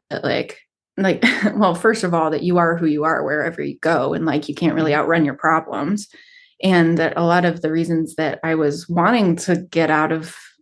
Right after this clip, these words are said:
Speaker 1: you know, uh, wanting to get out, and one of the reasons that I think it was valuable for me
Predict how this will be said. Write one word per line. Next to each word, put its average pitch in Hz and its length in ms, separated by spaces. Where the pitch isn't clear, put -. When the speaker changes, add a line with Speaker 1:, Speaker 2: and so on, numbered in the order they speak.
Speaker 1:
you 165 100
know, 143 440
uh, - 160
wanting 180 360
to 165 100
get 147 160
out, 143 200
and 156 200
one 170 160
of 165 80
the 156 60
reasons 160 280
that 160 120
I 156 80
think 156 180
it - 80
was 139 120
valuable 170 540
for 156 140
me 147 380